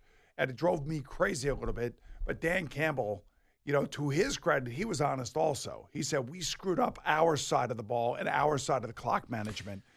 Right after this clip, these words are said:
So I do appreciate the honesty from both of these guys, but I'm telling you, they, so Kyle Shanahan is a great coach. John Harbaugh is a great coach. Andy Reid is a great coach.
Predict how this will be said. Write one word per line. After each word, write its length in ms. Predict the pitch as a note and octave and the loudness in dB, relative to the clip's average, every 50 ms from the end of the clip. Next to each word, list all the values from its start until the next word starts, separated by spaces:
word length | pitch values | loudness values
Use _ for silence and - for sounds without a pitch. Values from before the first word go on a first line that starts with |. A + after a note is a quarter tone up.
| - - - _ | -20 -20 -20 _
So 140 | _ - E3+ | _ 2 4
I 100 | D#3 D3 | 4 4
do 180 | C3+ C#3+ F#3 G#3 | 4 2 2 0
appreciate 540 | G3 - - E3+ F#3 D#3 - E3+ E3+ D3+ B2+ | 0 0 2 0 0 2 2 2 2 2 2
the 120 | D3 C#3+ | 0 0
honesty 360 | C#3 C#3+ D3+ C#3+ - - D#3+ | 2 2 0 -2 -6 -6 -6
from 180 | C#3+ - C#3+ C3+ | -6 -6 -4 0
both 220 | C3+ C#3 C#3 B2+ | 0 0 0 0
of 100 | D#3 D#3 | -4 -4
these 200 | C#3+ D#3 D3+ D3 | -4 -4 -6 0
guys, 360 | - E3 D#3+ D#3+ E3+ E3 C3+ - _ _ _ _ _ _ - | 2 4 4 4 4 0 -2 -8 _ _ _ _ _ _ -4
but 100 | B2 B2 | 0 2
I'm 240 | C3+ D3 D#3+ D#3+ | 2 2 2 0
telling 380 | B2 - D#3 D#3 D3 C3+ A#2 F#2+ | -2 0 0 0 0 0 -2 -8
you, 140 | F2 D#2+ C2+ _ _ _ _ _ _ _ _ _ _ _ _ _ _ _ _ - | -12 -18 -20 _ _ _ _ _ _ _ _ _ _ _ _ _ _ _ _ 2
they, 240 | C3+ D3+ D#3+ D#3 - - B2 | 2 4 4 2 -2 -10 -12
so 240 | - - C#3+ B2+ A#2 | -6 -2 0 0 0
Kyle 360 | - - D3 F3+ F#3 F#3 F3+ | 0 2 4 6 6 6 4
Shanahan 520 | D3+ - F#3 F3+ E3 D#3 C#3 C3+ D3 C#3 B2+ | 4 4 2 2 4 2 0 -2 -2 -4 -4
is 120 | A2+ - | -6 -10
a 60 | A#2+ | -12
great 300 | - - D3 C#3+ C3 - | -4 -2 0 0 0 -2
coach. 400 | - G#2+ F#2 - - - - - _ _ _ _ _ _ - | -4 -12 -12 -12 -12 -14 -14 -14 _ _ _ _ _ _ -2
John 300 | - E3+ F#3 F3+ F3+ D#3 | 2 2 4 4 2 0
Harbaugh 600 | B2 A#2+ D3 E3 D#3+ D3 B2+ B2 G#2 G2+ G2+ - - | -2 0 2 4 4 4 4 2 0 0 0 -2 -4
is 100 | - A2+ | -8 -8
a 60 | C3+ | -6
great 260 | - C#3 C3+ C3 A2+ | 0 0 0 0 0
coach. 340 | - - G2 - - - - _ _ _ _ - - | -2 -6 -6 -6 -6 -10 -18 _ _ _ _ -8 -4
Andy 320 | F3+ F#3 F#3 E3 F3 E3 | -2 -2 -2 -4 -6 -10
Reid 380 | D3 B2 C#3 D3+ D#3+ D3 C3+ B2+ | -10 -10 -10 -10 -8 -8 -4 -4
is 140 | A#2 G2+ | -4 -4
a 40 | B2 | -6
great 320 | G2+ - C3 B2 A2 G#2 - | -6 0 0 0 0 0 -4
coach. 420 | - B2+ A2 F2 E2 - - - | -4 -4 -4 -4 -4 -8 -12 -14